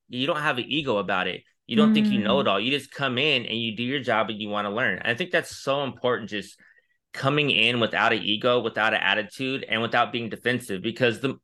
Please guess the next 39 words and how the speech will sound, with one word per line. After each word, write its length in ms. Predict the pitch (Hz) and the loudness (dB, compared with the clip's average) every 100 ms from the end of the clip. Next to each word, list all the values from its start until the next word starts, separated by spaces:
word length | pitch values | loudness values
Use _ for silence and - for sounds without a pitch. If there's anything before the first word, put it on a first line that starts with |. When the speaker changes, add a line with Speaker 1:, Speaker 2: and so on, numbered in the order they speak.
| _ | _
Speaker 1:
the 80 | 120 | -6
people 340 | - 196 196 | -2 2 4
that 160 | 165 135 | 6 4
are 100 | 113 | 4
defensive 760 | 101 - 104 120 175 175 190 - - - _ _ _ _ - | 2 2 2 2 2 2 2 -6 -20 -20 _ _ _ _ 2
or 220 | 120 113 | 4 4
come 180 | 139 135 | 2 0
in 100 | 135 | 0
with 100 | 127 | 0
the 180 | 113 | -2
ego 320 | 117 147 165 143 | 0 2 2 0
are 60 | |
the 120 | 123 | -4
ones 200 | 117 123 | -2 -2
that 120 | 123 113 | 2 2
are 80 | |
insecure 500 | 107 110 120 113 120 | 0 -4 -10 -6 0
about 220 | 113 104 101 | 2 0 -2
their 140 | 95 | -6
talent. 420 | 95 113 101 92 - | 0 0 0 -6 -10
Like, 120 | 107 | 0
I 100 | 113 | 2
know 220 | 139 135 | 4 2
where 160 | 139 117 | 2 2
I'm 160 | 101 90 | 2 4
at. 240 | 113 - - _ _ _ | 2 2 -6 _ _ _
I 100 | - | -2
know 200 | 120 127 | 2 4
I 40 | 127 | 2
need 160 | 120 113 | 2 -4
to 80 | |
improve. 460 | 104 101 170 123 95 - _ _ | -6 -4 -2 -2 -4 -10 _ _
So 160 | - | -4
I 60 | 107 | 0
don't 140 | 127 | 2
gotta 200 | 131 110 | 2 2
front 440 | 104 - 143 139 - - | 0 -2 2 2 2 -6
to 120 | - | -8
you. 500 | 113 131 165 123 117 | -4 0 2 2 -2